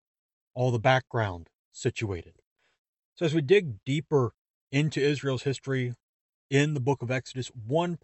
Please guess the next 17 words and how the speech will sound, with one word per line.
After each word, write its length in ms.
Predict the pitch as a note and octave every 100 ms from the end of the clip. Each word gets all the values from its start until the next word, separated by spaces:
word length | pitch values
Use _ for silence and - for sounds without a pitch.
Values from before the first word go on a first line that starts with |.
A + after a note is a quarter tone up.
| -
person 500 | D#3 C#3 - C#3 A#2
reemerges 680 | C#3+ F3 D3 C#3+ C#3+ C3+
from 180 | - B2
the 40 | A2+
shadows 540 | - C3 C3 C3 A2+ _ _ -
to 40 |
make 220 | D3+ D3+
a 40 | C3+
very 360 | A#2+ E3 E3
important 480 | C#3+ B2 D3+ C3+ A#2
impact 420 | C3+ C#3+ C#3 B2 -
on 160 | A#2 A#2+
Israelite 480 | D#3 D#3+ C3 A#2
society 640 | - - C3 B2 A#2+ A2 G#2+ _ _
from 200 | - A2
this 180 | A#2 C#3+
point 340 | - C3+ A#2+